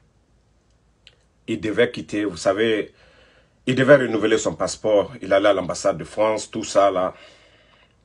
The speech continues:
Et il a appelé certains pour dire oui, il devait quitter.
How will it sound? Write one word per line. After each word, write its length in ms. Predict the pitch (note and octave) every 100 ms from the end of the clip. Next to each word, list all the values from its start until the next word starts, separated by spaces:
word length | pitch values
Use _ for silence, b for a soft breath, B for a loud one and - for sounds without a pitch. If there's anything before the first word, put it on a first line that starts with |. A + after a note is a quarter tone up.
| _
Et 140 | A#2+ A#2
il 140 | G2+
a 80 | F#2
appelé 460 | F#2 A2 G2+ F#2 - _
certains 480 | - F2 - A#2 -
pour 120 | F2
dire 220 | D#2+ G2+
oui, 320 | F2 A2+ G#2+ b b b
il 80 | -
devait 260 | G2+ G2 -
quitter. 300 | - -